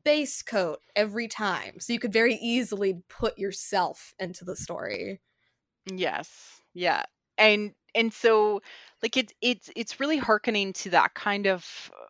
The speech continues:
Speaker 2: way of thinking about Star Wars by which we have inserted ourselves into the story and have experienced it, or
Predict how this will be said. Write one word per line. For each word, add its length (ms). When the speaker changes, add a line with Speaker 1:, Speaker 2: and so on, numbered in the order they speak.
Speaker 2:
way 400
of 60
thinking 360
about 200
Star 320
Wars 400
by 180
which 560
we 320
have 360
inserted 580
ourselves 680
into 840
the 60
story 760
and 140
have 260
experienced 800
it, 160
or 380